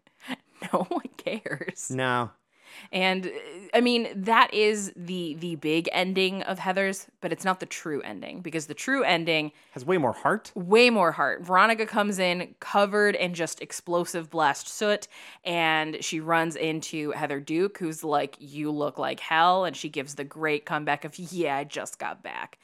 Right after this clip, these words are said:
Speaker 2: There's a new sheriff in town.
Speaker 1: Takes the fucking scrunchie that she had taken from Heather Chandler, puts it on, 'cause she's like, "No, no, no, I mean business." And she makes friends with Martha. And she's like,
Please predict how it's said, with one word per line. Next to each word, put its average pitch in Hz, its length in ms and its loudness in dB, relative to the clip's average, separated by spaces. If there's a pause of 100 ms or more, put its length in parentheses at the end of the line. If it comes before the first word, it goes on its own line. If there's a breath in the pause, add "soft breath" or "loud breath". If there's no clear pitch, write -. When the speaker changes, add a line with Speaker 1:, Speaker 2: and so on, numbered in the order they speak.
Speaker 2:
There's 107 140 -8
a 104 60 -8
new 143 180 2
sheriff 143 400 0
in 131 100 -4
town. 117 460 0 (120)
Speaker 1:
Takes 202 440 2
the 196 160 -4
fucking 180 340 2
scrunchie 208 680 2
that 175 160 6
she 220 380 -2
had 196 180 2
taken 202 360 0
from 180 180 -4
Heather 151 260 -2
Chandler, 196 400 -2
puts 196 320 -4
it 190 40 0
on, 180 200 8
'cause 180 120 -8
she's 165 180 -4
like, 160 140 -2
"No, 190 140 0
no, 190 140 2
no, - 100 -12
I 175 160 6
mean 170 200 -2
business." 185 520 -2 (680 loud breath)
And 160 160 -6
she 170 160 -8
makes 170 520 -2
friends 165 440 0
with 160 180 -10
Martha. 151 720 -4 (420)
And 151 160 -4
she's 147 320 -6
like, 135 300 -4